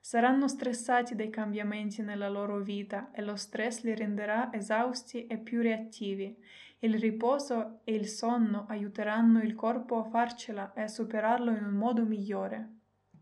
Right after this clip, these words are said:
Libertà di muoversi in un'area sicura, fare i loro bisogni quando ne hanno bisogno e potersi muovere liberamente, ma solo se desiderano.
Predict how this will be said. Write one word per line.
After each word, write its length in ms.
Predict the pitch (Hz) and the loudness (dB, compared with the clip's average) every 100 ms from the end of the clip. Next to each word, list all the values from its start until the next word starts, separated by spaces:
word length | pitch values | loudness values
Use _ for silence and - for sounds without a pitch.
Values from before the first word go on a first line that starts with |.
| _ _ _ _ _ - | _ _ _ _ _ -4
Libertà 600 | 226 226 233 233 262 254 | 0 4 2 2 4 4
di 140 | 240 | 4
muoversi 560 | 226 226 262 277 - 240 | 4 4 2 -2 -4 0
in 120 | 226 | 2
un'area 420 | 220 220 233 233 | 2 2 2 2
sicura, 760 | 220 - - 240 247 226 208 - | 0 -4 -6 -4 0 0 -2 -10
fare 400 | - - 226 247 | -10 0 2 4
i 80 | 240 | 4
loro 280 | 226 226 220 | 4 2 2
bisogni 560 | 214 208 233 233 226 226 | 0 0 2 6 6 6
quando 380 | 226 220 220 | 4 4 4
ne 120 | 214 214 | 2 -2
hanno 280 | 214 208 | -2 -2
bisogno 600 | 202 196 214 233 240 240 226 | -4 -4 0 0 2 2 0
e 100 | 220 | -2
potersi 580 | 214 214 233 233 - | -4 0 -2 -2 -2
muovere 440 | 220 220 220 220 214 | 2 4 2 2 0
liberamente, 960 | 214 208 214 208 214 233 214 214 220 - - - - | -2 -2 0 0 4 4 4 0 -6 -8 -18 -12 0
ma 160 | 226 | 2
solo 460 | 220 - 247 254 262 | 2 0 2 2 2
se 220 | - 240 | 0 0
desiderano. 840 | 208 208 208 196 202 202 190 196 | 0 -2 -4 -2 -2 -4 -6 -6